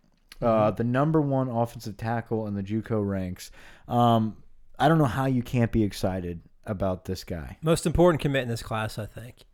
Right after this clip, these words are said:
Speaker 1: No,
Speaker 2: I mean,
Speaker 1: I, I agree.
Speaker 2: yeah.
Speaker 1: Six seven, three ten. You're adding depth, but you're adding depth not as just a big sloppy to throw in at guard and maybe flex out one day. You're having a proven tackle come in ready to play from day one as depth.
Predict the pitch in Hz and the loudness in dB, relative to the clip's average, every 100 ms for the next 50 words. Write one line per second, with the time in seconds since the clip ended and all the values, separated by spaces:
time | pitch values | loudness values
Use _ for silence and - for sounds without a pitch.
0 | _ - 160 143 123 - 117 139 117 156 | _ -2 0 2 -2 -4 -2 -2 0 -2
1 | 123 - 131 147 214 - 175 175 185 160 | -4 -8 0 6 6 6 6 6 4 2
2 | 160 180 147 143 160 165 - - - 135 | 0 0 0 2 2 -2 -6 -20 -2 0
3 | 143 131 156 165 120 123 143 - 123 117 | 2 4 4 2 4 4 4 2 0 2
4 | 143 202 160 135 139 - 120 131 113 117 | 2 2 2 2 2 2 0 0 -4 -4
5 | 104 101 120 - - 107 107 - 110 95 | -4 -2 -2 -2 -2 0 2 0 -2 -2
6 | 107 110 113 107 87 95 92 101 101 98 | 2 2 2 -2 -4 -2 0 -2 -2 -2
7 | 98 101 98 - 98 98 - 95 104 113 | -2 -2 -6 -4 -4 -4 -4 -4 -2 -2
8 | 120 123 131 127 - - - 117 147 143 | 0 2 2 0 -6 -20 -6 4 4 4
9 | 143 139 120 98 - 135 139 139 147 143 | 2 2 0 -4 -2 2 2 2 0 0
10 | 139 - - 131 120 117 113 101 - 123 | -4 -12 -8 -2 0 0 -2 -4 -4 -2
11 | 117 113 107 101 104 123 120 - 117 113 | 0 0 0 0 0 -2 -2 -4 0 0
12 | 117 110 98 104 104 98 98 117 151 - | 0 -2 -2 0 0 -2 -2 -2 -4 -8
13 | - - - 113 107 92 85 104 - - | -14 -20 -6 -2 -2 -4 -4 -4 -4 -10
14 | - | -14